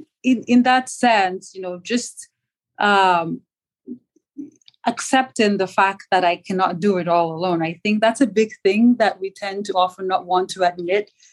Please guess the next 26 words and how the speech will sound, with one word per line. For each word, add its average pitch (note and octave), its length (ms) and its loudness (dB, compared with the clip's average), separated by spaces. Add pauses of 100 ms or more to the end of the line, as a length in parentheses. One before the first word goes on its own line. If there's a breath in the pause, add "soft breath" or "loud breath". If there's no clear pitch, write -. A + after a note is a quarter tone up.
(180 soft breath)
because F#3+ 600 2
there's F#3 160 -4
a F3+ 40 -2
lot F#3 160 2
of E3+ 220 -8
judgment A3+ 520 0
out F3+ 300 -2
there, F3+ 160 -6
right? F3 140 -8
Everyone F#3 340 -4
is E3+ 140 -12
just F#3 220 -4
on F3+ 80 -6
the E3+ 80 -10
go, A3 340 4
go, A3 340 2
go, G#3+ 400 0 (160)
achieve A#3 400 -4
this A#3 180 -4
career-wise. G#3+ 840 0 (260)
But A3 120 -2
really, C4 320 4
there A3+ 240 0
is C#4 200 2
a C#4 60 0
place A#3 520 -4